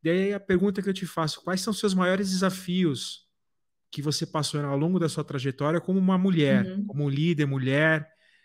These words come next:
Speaker 1: É, eu queria que você contasse um pouco dessa sua história.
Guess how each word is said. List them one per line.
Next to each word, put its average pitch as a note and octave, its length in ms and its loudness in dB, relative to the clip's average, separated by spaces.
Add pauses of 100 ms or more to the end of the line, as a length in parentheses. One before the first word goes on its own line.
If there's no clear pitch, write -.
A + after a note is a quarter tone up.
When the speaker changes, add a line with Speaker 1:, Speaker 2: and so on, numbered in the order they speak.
(320)
Speaker 1:
É, C3 720 -10
eu - 80 -20
queria D#3+ 200 -2
que - 80 -12
você D#3+ 200 -4 (160)
contasse D#3+ 420 0
um D3+ 60 0
pouco D3+ 240 -6
dessa C#3+ 200 -2
sua D3+ 180 -4
história. A#2+ 540 -8